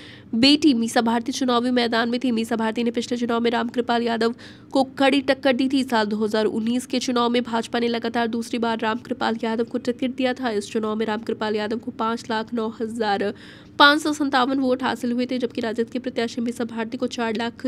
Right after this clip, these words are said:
सत्तर हजार दो सौ छत्तीस वोट हासिल हुए थे। बसपा के मोहम्मद कलीमुल्लाह तीसरे स्थान पर थे,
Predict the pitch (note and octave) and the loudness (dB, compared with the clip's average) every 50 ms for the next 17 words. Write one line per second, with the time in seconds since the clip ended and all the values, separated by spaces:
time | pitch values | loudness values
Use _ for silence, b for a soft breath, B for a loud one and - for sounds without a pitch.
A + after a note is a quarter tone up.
0 | B3+ B3+ - B3 A3+ - - B3 A#3+ A#3+ A3 A#3 A3+ A3+ A3+ A3 A#3 A3 A#3 A#3 | -4 -4 -4 -6 -6 -4 -6 -6 -6 -6 -4 -2 -2 -2 -2 0 0 0 0 0
1 | - G#3+ G#3 - A#3 - A#3 A#3+ - - A3 A3 A3+ A3+ - A3+ G3 G3 A#3+ G#3 | -2 -6 -6 -6 -6 -4 -4 -6 -4 -2 0 0 0 0 -2 -4 -4 -2 -4 -4
2 | G3+ G#3 F#3 F#3 F#3 - G#3+ E3+ - - B B B B B B B B B B | -4 -4 -4 -4 -4 -6 -6 -8 -8 -8 B B B B B B B B B B
3 | B - - - - - - - - C4 C4 C#4 C4+ - - D#4 D4 D#4 C#4 C4+ | B -20 -20 -20 -20 -20 -14 -4 0 2 4 4 4 2 2 2 2 2 2 4
4 | C4 C4 C4 C4 C#4+ D4 C#4+ C#4 C4+ C4 - C4 C4 C4 B3+ B3 B3 B3 B3 B3+ | 4 4 4 4 4 4 2 2 0 0 2 2 4 4 4 4 4 4 4 4
5 | C4 C4+ C#4 D4 C#4 C4 C4+ C4 B3 B3+ - C4 B3 B3 A#3+ B3 - A#3 A3+ A#3 | 2 2 2 0 0 2 2 0 0 0 2 2 2 2 0 -2 -2 -2 -2 -2
6 | B3 B3 C#4 C4 C4+ - D#4+ | 0 -2 -2 -2 0 2 2